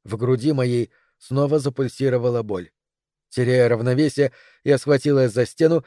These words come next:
и едва не рухнула на пол, но тут чья-то рука обняла меня,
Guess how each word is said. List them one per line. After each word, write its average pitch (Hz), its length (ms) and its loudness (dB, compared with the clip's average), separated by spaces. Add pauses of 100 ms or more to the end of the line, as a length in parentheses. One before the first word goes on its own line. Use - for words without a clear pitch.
(260)
и 127 80 0
едва 139 280 2
не 143 100 2
рухнула 147 440 2
на 156 220 2
пол, 127 220 -2 (380)
но 139 180 0
тут 165 300 -6
чья-то 135 340 0
рука 143 260 4
обняла 143 380 2
меня, 120 320 -4